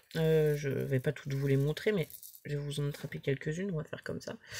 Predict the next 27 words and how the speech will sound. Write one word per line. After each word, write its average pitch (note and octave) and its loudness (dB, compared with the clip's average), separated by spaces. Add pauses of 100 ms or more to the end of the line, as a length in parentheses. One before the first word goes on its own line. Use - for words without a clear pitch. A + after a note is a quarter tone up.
(420)
Donc, F#3+ 2
euh, A3 12
il G#3+ 12
y G3+ 10
a G3 10
un F#3+ 6
sachet A3+ 8
avec F3+ 6
plein B3 8
de B3+ 10
petites - 0
fleurs A3 8
comme F#3+ 4
ça, G#3 2 (560)
qu'elle E3+ 2
a E3 4
faites - -4 (120)
elle. G3+ 0 (2500)
Alors D3 2
là, G3+ 8
j'ai F#3 0
toutes - -6
les B3 2
couleurs, E3 0
c'est E3+ -2
super A#3+ 0
sympa. D#3 -2